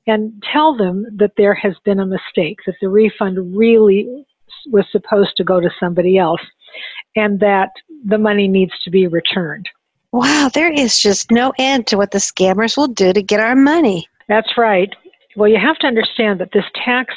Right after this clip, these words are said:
Speaker 1: I D theft has been very lucrative to the scammers for a very long time. The I R S has actually closed some loopholes. For example, they won't send money to a foreign bank account,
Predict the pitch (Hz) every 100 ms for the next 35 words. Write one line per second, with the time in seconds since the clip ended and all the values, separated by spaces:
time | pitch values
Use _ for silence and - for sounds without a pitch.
0 | - 208 202 180 202 208 - - 185 170
1 | - 190 165 190 185 180 165 196 233 226
2 | 208 202 - 185 - 170 160 156 - _
3 | - 190 180 - 202 185 185 175 - 180
4 | 180 165 190 196 190 175 175 165 - 262
5 | 190 147 170 _ _ - - - - -
6 | 208 220 254 262 226 214 - 196 202 202
7 | - 190 185 - - 202 196 170 _ -
8 | - - 240 220 202 214 233 - 160 147
9 | 175 - - 202 190 202 196 190 185 175
10 | - _ - - _ - 214 214 226 220
11 | 214 202 190 196 196 - 180 175 - 190
12 | 175 175 202 214 202 - 185 151